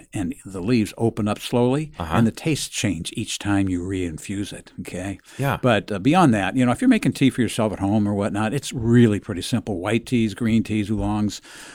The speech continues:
Speaker 1: uh, those will go for, uh, you know, anywhere from two to four minutes at, uh, water that's about a hundred eighty degrees,
Speaker 2: Okay.
Speaker 1: okay? Uh, black teas and then herbals,
Speaker 2: Yeah.
Speaker 1: uh,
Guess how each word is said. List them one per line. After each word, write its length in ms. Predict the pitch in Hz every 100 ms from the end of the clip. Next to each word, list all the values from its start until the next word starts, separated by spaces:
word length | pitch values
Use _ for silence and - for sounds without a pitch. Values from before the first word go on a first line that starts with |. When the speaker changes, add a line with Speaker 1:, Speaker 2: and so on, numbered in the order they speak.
| -
Speaker 1:
uh, 200 | 127 127
those 200 | 120 160
will 80 | 143
go 220 | 127 117
for, 420 | - 110 104 104
uh, 240 | 95 104 98
you 160 | 107
know, 80 | 104
anywhere 240 | 101 101 101
from 160 | 95
two 300 | - 113 104
to 80 | 95
four 260 | - 107 101
minutes 420 | 92 95 92 -
at, 120 | 101 - 98
uh, 80 |
water 420 | 92 92 101 95 90
that's 240 | 85 -
about 320 | - 92 -
a 40 | 95
hundred 280 | 123 113
eighty 220 | 95 95 92
degrees, 500 | 85 95 82 - -
Speaker 2:
Okay. 180 | - 78
Speaker 1:
okay? 320 | 76 107 123 - - - - -
Uh, 200 | 127 113
black 400 | 92 113 127 123
teas 580 | - 127 123 123 110 -
and 220 | 113 101
then 300 | 104 98 90 -
herbals, 540 | 135 131 147 156 - - -
Speaker 2:
Yeah. 140 | 123
Speaker 1:
uh, 420 | 113 110 107 104